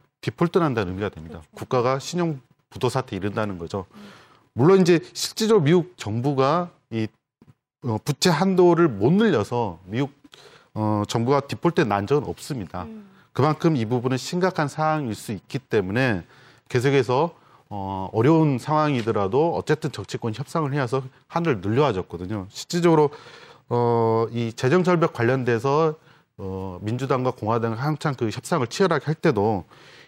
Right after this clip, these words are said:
Speaker 1: 이천십일 년 구월 달이나 이천십이 년 일월 달에도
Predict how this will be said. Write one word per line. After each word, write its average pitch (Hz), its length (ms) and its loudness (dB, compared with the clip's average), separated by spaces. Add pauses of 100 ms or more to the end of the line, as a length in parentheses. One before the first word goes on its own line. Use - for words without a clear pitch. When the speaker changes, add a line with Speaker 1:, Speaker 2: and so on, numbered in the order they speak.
(100)
Speaker 1:
이천십일 160 600 2
년 156 140 4
구월 127 340 2
달이나 117 500 2
이천십이 123 800 -4
년 131 200 -2
일월 120 240 2
달에도 107 460 0